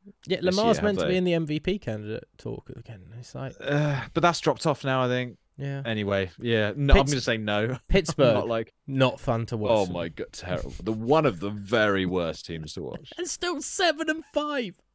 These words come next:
Speaker 2: They suck.
Speaker 1: Cleveland, not fun to watch. Love
Speaker 2: No,
Speaker 1: Dorian
Speaker 2: no.
Speaker 1: Thompson-Robinson. Didn't like Joe
Speaker 2: Their
Speaker 1: Flacco
Speaker 2: defense
Speaker 1: coming
Speaker 2: is
Speaker 1: in.
Speaker 2: fun to watch.
Speaker 1: Defense
Speaker 2: So if
Speaker 1: is
Speaker 2: you like
Speaker 1: great.
Speaker 2: defense,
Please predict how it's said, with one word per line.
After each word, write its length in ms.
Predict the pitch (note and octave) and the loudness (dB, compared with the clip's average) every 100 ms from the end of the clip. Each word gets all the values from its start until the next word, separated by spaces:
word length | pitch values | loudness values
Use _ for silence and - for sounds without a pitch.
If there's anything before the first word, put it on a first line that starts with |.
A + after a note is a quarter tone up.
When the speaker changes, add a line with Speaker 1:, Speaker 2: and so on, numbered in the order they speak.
| _ _ _ | _ _ _
Speaker 2:
They 120 | G2 | -6
suck. 460 | - - - F2+ - - - _ _ | -6 -12 -8 -8 -8 -18 -20 _ _
Speaker 1:
Cleveland, 800 | - A3+ A#3 E3 C3+ A#2 - - _ _ | 4 6 6 4 2 0 -4 -16 _ _
not 320 | D#3+ F3 D3+ | 2 4 4
fun 280 | - C#3+ C3+ | 2 2 2
to 120 | - | 0
watch. 340 | A#2+ A2 - - _ _ | -4 -4 -8 -16 _ _
Love 320 | - A2 C#3+ D#3 | 0 6 8 10
Speaker 2:
No, 60 | |
Speaker 1:
Dorian 340 | F3+ E3+ E3 D3+ | 10 10 8 8
Speaker 2:
no. 60 | |
Speaker 1:
Thompson-Robinson. 920 | D#3+ G#3 D#3+ D3 D#3+ D#3+ D#3+ E3 D#3 D3 - _ _ | 4 4 2 4 6 4 4 4 4 2 -8 _ _
Didn't 240 | G3+ G3 D3+ | 4 4 2
like 240 | D#3 C#3 | 0 0
Joe 200 | C#3+ C3+ | 4 4
Speaker 2:
Their 20 | |
Speaker 1:
Flacco 300 | A#2+ D3 D#3 | 4 2 2
Speaker 2:
defense 220 | D3+ C3 C3 | 4 4 6
Speaker 1:
coming 260 | C3+ B2+ | 4 4
Speaker 2:
is 120 | B2+ | 2
Speaker 1:
in. 60 | B2 | 0
Speaker 2:
fun 160 | B2 A#2+ | -4 -2
to 80 | A2+ | 0
watch. 420 | G#2 C3+ - - | 2 2 -2 -2
Speaker 1:
Defense 320 | E3+ E3 D#3 | 0 4 2
Speaker 2:
So 40 | C#3 | 2
if 40 | |
Speaker 1:
is 80 | C3+ | 0
Speaker 2:
you 60 | D3 | 2
like 160 | D#3+ - | 2 4
Speaker 1:
great. 100 | D3+ | 0
Speaker 2:
defense, 500 | F3 A2+ G#2+ A#2 | 0 -2 -4 -6